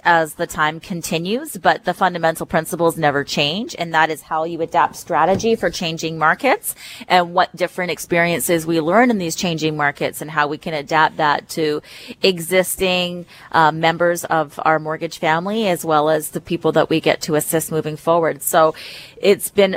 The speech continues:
a really exciting journey to be able to provide that financial literacy and guide people through the process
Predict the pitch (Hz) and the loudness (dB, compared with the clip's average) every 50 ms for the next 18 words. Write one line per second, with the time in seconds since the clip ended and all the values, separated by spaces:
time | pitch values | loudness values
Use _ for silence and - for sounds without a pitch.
0 | - - 196 175 190 185 185 190 185 - - - 170 156 170 185 214 233 220 240 | -2 -2 0 2 2 2 2 2 -2 -2 -2 2 2 2 4 2 0 0 2 2
1 | 226 233 240 254 277 254 - 220 - 190 165 160 147 156 151 151 - 156 156 160 | 2 2 0 -2 -2 -2 -4 -4 -2 -2 -2 -2 -2 -2 -6 -8 -10 -6 -2 0
2 | 156 156 160 165 156 - - - 170 170 151 151 151 151 - - 165 156 143 143 | 0 0 0 0 -4 -4 -4 -6 -6 -4 -4 -6 -6 -6 -6 -4 -4 0 2 2
3 | 143 139 160 175 190 202 - - 233 226 226 240 254 - - 175 165 143 151 139 | 4 6 6 4 4 2 0 -2 -2 0 0 0 -2 -4 -4 -6 -4 -2 -2 -2
4 | 147 - - 190 170 - 160 165 - - 170 160 156 - - 147 165 226 - 330 | -2 -2 -6 -12 -10 -8 -8 -8 -8 -8 -10 -10 -8 -2 0 0 0 2 0 -2
5 | 370 539 622 - - - | -4 -4 -4 -8 -12 -16